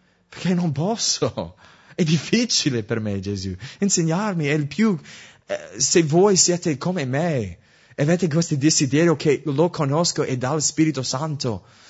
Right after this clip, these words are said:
per cercare più la faccia di Dio, dovete iniziare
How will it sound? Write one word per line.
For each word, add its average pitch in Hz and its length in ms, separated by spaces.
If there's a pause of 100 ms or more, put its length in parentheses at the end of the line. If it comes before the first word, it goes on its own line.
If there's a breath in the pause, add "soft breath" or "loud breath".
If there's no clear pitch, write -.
(140)
per 151 160
cercare 160 460
più 175 220
la 139 120
faccia 135 320
di 110 160
Dio, 98 400 (1000 soft breath)
dovete 160 480
iniziare 135 640